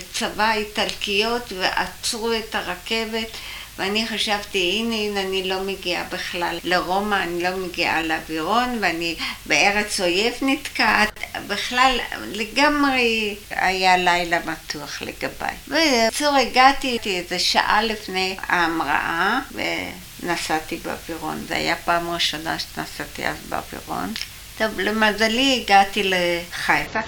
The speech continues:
היה אז שדה תעופה בחיפה. מפני שבלוד עצרו את כל הקומוניסטים, ויש כאלה שחזרו ועצרו אותם וישבו כל המלחמה ב-, בכלא, מתו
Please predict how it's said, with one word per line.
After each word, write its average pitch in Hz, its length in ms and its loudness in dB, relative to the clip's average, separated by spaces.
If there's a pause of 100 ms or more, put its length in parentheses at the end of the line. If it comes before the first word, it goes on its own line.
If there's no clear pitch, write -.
היה 180 420 2
אז 175 80 -4 (200)
שדה 175 240 2
תעופה 156 360 -6 (120)
בחיפה. - 560 -8 (340)
מפני 175 180 0
שבלוד 196 640 0
עצרו 202 540 0
את - 120 -6
כל 180 260 -2
הקומוניסטים, 151 960 -4
ויש 170 320 0
כאלה 185 380 -2
שחזרו 185 800 -6
ועצרו 185 480 -4
אותם 196 280 -4 (120)
וישבו 151 640 -4 (120)
כל 190 240 0
המלחמה 170 680 -2
ב-, 147 60 -6 (280)
בכלא, 139 540 -4 (240)
מתו 151 220 -2